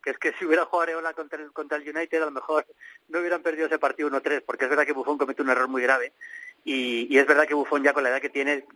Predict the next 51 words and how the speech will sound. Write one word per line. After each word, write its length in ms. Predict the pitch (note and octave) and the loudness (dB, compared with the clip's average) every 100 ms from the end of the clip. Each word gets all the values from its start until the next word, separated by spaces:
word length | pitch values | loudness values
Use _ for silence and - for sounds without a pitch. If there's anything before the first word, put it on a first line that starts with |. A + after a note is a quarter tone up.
| - | -10
eh, 160 | A#2 - | -8 2
yo 120 | C3 | 4
le 80 | C3+ | 4
admiro 260 | C#3 B2+ | 4 0
mucho, 280 | B2+ D3+ B2+ | 0 -2 -2
pero 160 | A#2+ A2+ | 0 0
yo 120 | A#2+ | 0
creo 120 | C#3 | 0
que, 300 | C3+ B2+ A#2+ | 2 2 2
francamente, 380 | - C3+ C3 C#3 | 0 0 0 -2
me, 120 | C3 C3+ C#3 | -4 -4 0
me 100 | C3 | 0
recuerda 220 | C3 E3+ | 2 2
un 60 | |
poco 140 | F#3 F3 | 2 -2
a 20 | |
Dinozov, 480 | C#3+ A2+ - C3+ - | -2 -6 -4 -4 -4
que 100 | A#2+ | -4
ya 120 | C#3+ | 0
cuando 220 | D#3+ D#3 | 0 -2
estás 220 | C#3 D#3 - | -4 -2 -2
tan 140 | D3+ | 0
veterano, 480 | C#3+ C#3 D3 D#3 D#3 - - - | -2 0 -2 -2 -8 -14 -20 -2
a 80 | - | 2
veces 260 | C3+ D#3+ D3+ - - | 2 2 0 -2 -8
es 140 | - | -4
imposible 320 | C#3+ C#3 D3 | -2 2 2
tener 160 | C#3 B2+ | 2 2
los 140 | A#2+ | 0
reflejos 360 | A2 B2+ G#2+ A#2+ | 0 -6 -8 -8
que 100 | - | -4
tenía 360 | A2+ C3+ A#2+ | -2 2 2
y, 120 | A#2+ A2+ | 0 -4
y 80 | - | 0
yo 80 | C3 | 2
creo 160 | C3 | 2
que 80 | C#3 | 0
eso 160 | - C#3 | 0 0
le 120 | B2 | 0
puede, 180 | B2+ A#2+ | 0 2
le 80 | B2 | 0
ha 40 | |
podido 200 | C#3+ C3 | 0 -2
pasar 240 | A#2+ B2 G#2+ | -2 -6 -8
factura 440 | G#2 - A2 G2+ | -8 -2 2 2
a 140 | A2+ A2+ | 2 -2
Buffon 320 | A2+ D3 G#3 | 0 2 2
y 20 | |
al 120 | F3 | 2
Paris 200 | A#2+ A#2+ | -2 -4
Saint-Germain. 400 | C3 A2 A2+ D#3 | -6 -4 -2 -2